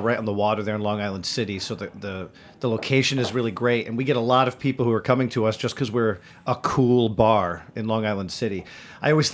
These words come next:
consider it a win when someone comes in and they ask for a Jack and Coke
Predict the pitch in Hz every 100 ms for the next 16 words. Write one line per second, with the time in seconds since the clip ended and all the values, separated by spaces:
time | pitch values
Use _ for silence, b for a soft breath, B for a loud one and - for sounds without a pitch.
0 | - 143 - 156 139 127 120 127 120 113
1 | 131 113 98 123 110 120 117 98 95 B
2 | B B 101 113 113 113 - - - 110
3 | 107 104 104 120 110 95 - 98 92